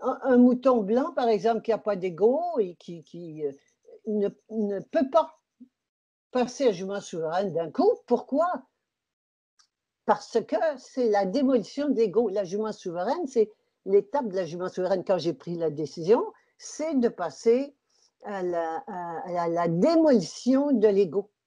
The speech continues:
Je démolis mon ego là. Tout ce que j'avais construit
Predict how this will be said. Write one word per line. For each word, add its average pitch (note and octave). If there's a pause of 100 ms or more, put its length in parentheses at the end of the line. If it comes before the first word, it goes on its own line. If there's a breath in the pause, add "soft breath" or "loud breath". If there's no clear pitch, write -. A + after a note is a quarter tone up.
(140)
Je E3
démolis A3
mon C4
ego G#3+
là. G#3 (280)
Tout A4
ce -
que E4+
j'avais B3+
construit C4+